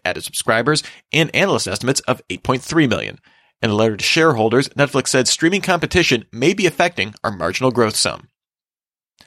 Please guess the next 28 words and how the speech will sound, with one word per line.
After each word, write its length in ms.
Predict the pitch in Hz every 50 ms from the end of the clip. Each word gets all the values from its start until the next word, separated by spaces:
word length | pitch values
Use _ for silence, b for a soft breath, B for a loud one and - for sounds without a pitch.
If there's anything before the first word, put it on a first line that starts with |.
| B B B B B B
The 80 | - -
Senate 260 | - 139 131 127 -
Judiciary 560 | - 113 101 113 127 143 - - 131 120 117
Committee 300 | - 123 107 110 113 127
voted 260 | 107 113 110 104 104
sixteen 500 | - - - 160 - - - 165 151 131
to 80 | 101 104
six 480 | - - - - 170 160 139 - - -
to 140 | 131 120
advance 500 | 117 104 101 98 120 147 180 160 120 -
the 140 | - 117 113
American 420 | 107 101 113 123 131 - - 131 -
Innovation 520 | - 113 117 104 107 107 - - - 117 -
and 140 | 95 101 -
Choice 320 | - - 135 131 127 - -
Online 440 | - - 104 107 117 151 165 135 113
Act 240 | 104 120 - - _
with 140 | - 147 -
bipartisan 520 | - 131 151 - - 123 113 - - 127
support. 420 | - - - - 156 127 82 - b b b b b b b b b b -
The 60 | 101
bill 180 | 95 117 117 117
prohibits 460 | - 113 98 131 139 117 110 - -
large 200 | 110 104 - - -
internet 300 | 151 170 151 127 - -
platforms 440 | 131 107 104 - - 120 120 131
from 160 | - - 139 139
self-preferencing. 840 | - - 90 - - - 139 120 - - 107 - 85 69 57 -